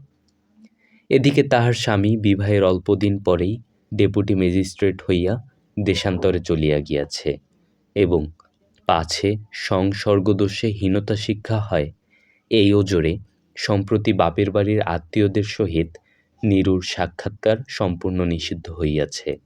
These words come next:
এই সময়ে নীরুর একটা গুরুতর পীড়া হইল, কিন্তু সেজন্য তাহার শাশুড়িকে সম্পূর্ণ দোষ দেওয়া যায় না। শরীরের প্রতি সে অত্যন্ত অবহেলা করিত। কার্তিক মাসের হিমের সময়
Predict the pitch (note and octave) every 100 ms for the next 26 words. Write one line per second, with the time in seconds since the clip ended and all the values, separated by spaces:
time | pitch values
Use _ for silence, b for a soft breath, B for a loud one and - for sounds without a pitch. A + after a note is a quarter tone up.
0 | _ _ _ _ _ _ - A#2+ A2+ C3+
1 | A2 E2+ B2 - A2 G#2 G#2 G#2+ G#2+ G#2
2 | G2+ G2 F#2 F#2+ G2 G2 - F#2+ F2+ D#2
3 | D#2 C#2+ D2 - _ _ _ _ _ _
4 | _ - B2 A#2+ F#2+ F#2+ - _ - -
5 | B2+ B2+ B2 B2 A2 G#2+ G#2+ A2 - G2
6 | - G#2 G2+ A#2+ - A2 F#2+ G2 F#2+ E2
7 | E2+ D#2+ - - E2 F#2+ E2+ D2 C#2 -
8 | _ _ _ _ _ _ _ _ _ _
9 | - - B2 A#2 B2 A#2+ A#2 A2 G#2+ A#2+
10 | - G2 F2 - G2 F#2+ F#2 E2+ F2+ G2
11 | G2+ F#2+ G2+ F#2+ F#2+ A2+ - - _ _
12 | _ _ _ _ C3 B2 C3 B2+ B2+ B2
13 | - B2 - A2 G#2+ A2+ A2 - G#2 G2+
14 | G#2+